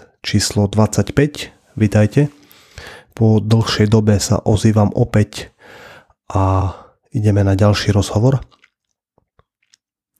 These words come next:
Predtým, ako vám poviem, s kým bude ďalší rozhovor,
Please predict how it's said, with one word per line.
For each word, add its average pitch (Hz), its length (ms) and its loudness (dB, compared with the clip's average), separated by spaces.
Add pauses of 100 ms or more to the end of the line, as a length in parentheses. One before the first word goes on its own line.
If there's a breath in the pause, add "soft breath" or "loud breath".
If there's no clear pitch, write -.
(320)
Predtým, 110 480 0
ako 104 200 -2 (120)
vám 101 160 0
poviem, 110 480 2 (480 loud breath)
s - 160 -4
kým 110 320 2 (160)
bude 107 240 2
ďalší 107 320 2
rozhovor, 107 480 0